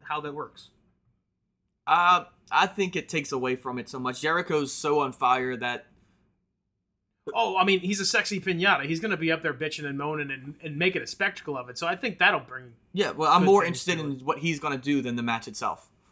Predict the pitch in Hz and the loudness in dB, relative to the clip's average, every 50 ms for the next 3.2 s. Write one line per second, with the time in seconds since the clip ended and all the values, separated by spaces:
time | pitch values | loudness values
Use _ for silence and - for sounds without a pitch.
0 | _ _ _ _ 277 - - - - _ _ _ _ _ _ 269 285 269 - - | _ _ _ _ -8 -8 -8 -8 -12 _ _ _ _ _ _ 2 2 2 2 0
1 | 240 226 165 147 175 180 185 208 214 208 214 220 220 247 247 233 220 220 202 190 | -2 -2 -2 -2 -2 0 0 0 0 4 4 4 4 4 2 4 2 2 4 6
2 | 185 185 175 170 165 - - 208 180 - - 185 202 214 214 208 202 165 185 165 | 6 6 6 4 0 -2 -4 -4 -4 -2 0 0 2 2 0 -2 -2 -2 -2 -2
3 | 135 120 117 - | -2 -4 -6 -10